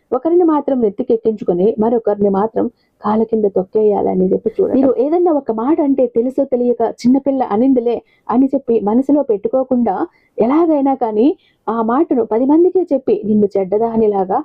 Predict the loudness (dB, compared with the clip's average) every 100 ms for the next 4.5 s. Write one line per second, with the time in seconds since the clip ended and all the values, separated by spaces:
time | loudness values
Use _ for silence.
0 | -2 -4 0 0 0 -2 -4 _ _ _
1 | _ _ 0 2 0 -2 -2 2 2 4
2 | 2 0 0 0 -2 -2 -2 -2 -2 -4
3 | -8 -4 0 0 0 0 -2 -4 -4 -2
4 | -4 -4 -4 -2